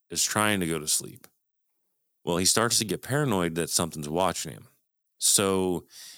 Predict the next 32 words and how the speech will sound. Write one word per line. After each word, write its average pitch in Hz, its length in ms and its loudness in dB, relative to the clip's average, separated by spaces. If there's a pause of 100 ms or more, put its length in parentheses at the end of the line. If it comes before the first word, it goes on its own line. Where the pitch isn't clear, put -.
(160)
he 92 540 -2
scans 101 440 2
around 110 160 2
the 110 80 0
room 87 480 0
just 87 160 0
like 87 180 -2
anybody 90 320 2
would. 78 380 -2 (720)
And 90 180 0
as 92 140 2
he 87 100 0
looks 101 360 0
over 107 300 -2
to - 140 -2
the 80 120 -6
doorway, 82 800 -2 (500)
he 117 220 -4
notices 92 840 2 (580)
a 85 80 -2
small 101 560 2
three-foot 107 640 -2
entity 87 720 -4 (640)
wearing 92 600 0
what 87 160 -2
he 104 120 0
describes 92 640 2
as, 85 140 -2
like, 85 200 0
a 85 80 0
monk 90 520 -2 (320)
outfit, 78 760 -4